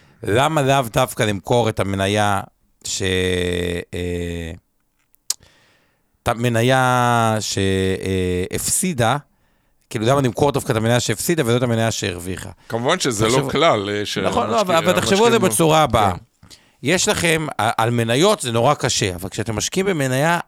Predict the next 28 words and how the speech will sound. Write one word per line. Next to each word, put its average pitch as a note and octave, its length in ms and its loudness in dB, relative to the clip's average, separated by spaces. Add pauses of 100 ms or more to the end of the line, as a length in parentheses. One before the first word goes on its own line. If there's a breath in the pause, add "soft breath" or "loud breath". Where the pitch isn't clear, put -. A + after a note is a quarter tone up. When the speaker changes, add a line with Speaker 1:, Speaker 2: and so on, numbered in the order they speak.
Speaker 1:
אל D#3 100 0
תשכחו C#3 500 -6
דבר A2+ 320 -2
אחד. G2 260 -4 (680 soft breath)
אתם E3+ 260 0
משקיעים D3 420 -2
בהנהלה. G2+ 480 0 (1080)
אתם G2+ 260 -8
לא E3 100 4
משקיעים D#3+ 380 0
במניה, A2+ 600 0
אתם B2 180 -4
משקיעים A#2+ 400 -4 (360)
Speaker 2:
חברה G2 240 -6
Speaker 1:
בהנהלה, G#2 500 2
Speaker 2:
עם E2+ 60 -2
הנהלה. G2 180 -4
Speaker 1:
בחברה A2 300 -2
עם C3 160 -2
הנהלה. G2 400 -2 (960 soft breath)
עכשיו, G#2+ 320 -2 (160)
תחשבו F3+ 400 0
על A3+ 60 2
זה G#3 120 0
כשני E3 360 0
חברים B2 460 0
שיש G#2+ 280 -4
לכם. G2 260 -10